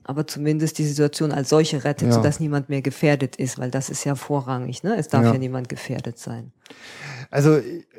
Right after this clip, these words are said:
Speaker 2: um, ähm, ich meine, da, das ist ja eine Form von, äh,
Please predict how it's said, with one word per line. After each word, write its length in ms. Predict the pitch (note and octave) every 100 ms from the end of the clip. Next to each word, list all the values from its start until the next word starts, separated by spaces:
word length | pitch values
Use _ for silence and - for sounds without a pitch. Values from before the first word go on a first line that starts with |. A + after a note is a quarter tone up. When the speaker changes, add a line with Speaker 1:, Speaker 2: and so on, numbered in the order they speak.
| A#2
Speaker 2:
um, 240 | B2+ D#3 D3
ähm, 260 | C#3 C#3+ B2+ -
ich 160 | D#3+
meine, 120 | D3+ D3+
da, 120 | C#3
das 240 | - C#3
ist 180 | A#2+ -
ja 60 | D#3
eine 140 | C#3+
Form 340 | B2 C3+ D3 D3+
von, 380 | - C3+ B2+ A#2+ G#2+ A2+ -
äh, 240 | A#2+ A2